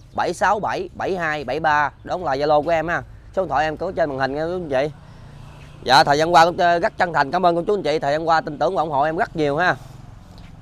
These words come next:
Cây này là cây đầu tiên là cây số không, sâm trái nha cô chị. Sâm núi trái ha, em bao sâm trái nha.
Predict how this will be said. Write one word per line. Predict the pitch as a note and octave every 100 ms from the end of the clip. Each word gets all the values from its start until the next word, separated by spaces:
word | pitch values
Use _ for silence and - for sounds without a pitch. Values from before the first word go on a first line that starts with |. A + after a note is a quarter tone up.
| - - -
Cây | D#3 D#3+
này | D3 C#3
là | C#3
cây | D#3+ D#3+
đầu | C#3
tiên | D#3+
là | D#3
cây | D#3
số | F#3+
không, | D#3+ D#3+ D#3+
sâm | E3+ D#3+
trái | E3+ G#3
nha | A3+
cô | E3+ D#3+
chị. | D#3 D3+ - - - - - - - - -
Sâm | D#3
núi | G3
trái | G3+ G#3 A3+
ha, | F#3+
em | D#3 E3
bao | D#3+
sâm | E3 D#3+
trái | F#3 A#3+
nha. | G#3